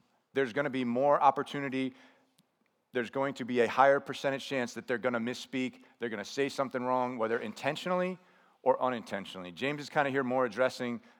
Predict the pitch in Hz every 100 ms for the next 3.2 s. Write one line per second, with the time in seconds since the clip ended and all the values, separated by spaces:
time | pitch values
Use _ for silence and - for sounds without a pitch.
0 | _ 120 110 107 _ _ _ 117 107 -
1 | 131 120 120 107 101 90 _ _ 101 104
2 | 98 120 113 - 113 117 104 90 95 87
3 | 82